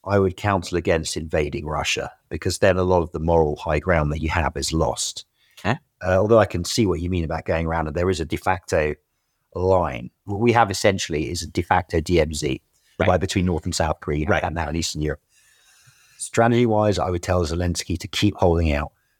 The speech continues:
Speaker 1: to keep holding the line, to keep putting the pressure in a polite and reasonable way on his American allies.
Speaker 2: So let's just close with some history. We've talked about how it weighs really heavily on Russians and Ukrainians, Jews and Palestinians.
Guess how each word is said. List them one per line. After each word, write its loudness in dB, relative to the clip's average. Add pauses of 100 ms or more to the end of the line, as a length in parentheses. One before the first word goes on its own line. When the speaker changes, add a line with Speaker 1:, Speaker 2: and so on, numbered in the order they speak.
Speaker 1:
to -6
keep 0
holding 2
the 2
line, 0 (240)
to -8
keep -2 (160)
putting 0
the -2
pressure -2
in 0
a -2
polite 4
and -4
reasonable -2
way -2 (480)
on -2
his 0
American -2
allies. -2 (260)
Speaker 2:
So 0
let's 4
just -2
close 4
with -2
some 0
history. -2 (220)
We've 0
talked 2
about 4
how 6
it 2
weighs 4
really 0
heavily 2
on -4 (200)
Russians 2
and 2
Ukrainians, 0
Jews -2
and -6
Palestinians. -4